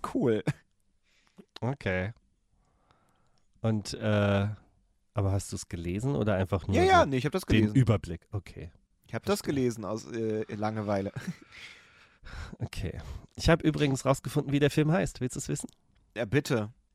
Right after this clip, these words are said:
Speaker 2: Also im Deutschen heißt der Dämon, Trau keiner Seele.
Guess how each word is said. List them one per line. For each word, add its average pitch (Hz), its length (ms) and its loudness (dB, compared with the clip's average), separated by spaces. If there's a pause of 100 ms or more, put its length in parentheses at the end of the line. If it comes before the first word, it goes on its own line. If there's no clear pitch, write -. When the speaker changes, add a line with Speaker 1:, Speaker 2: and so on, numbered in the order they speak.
(560)
Speaker 2:
Also 107 240 2
im 117 200 2
Deutschen 123 400 4
heißt 135 240 2
der 110 120 4
Dämon, 127 680 0
Trau 101 300 0
keiner 98 380 4
Seele. 98 520 -2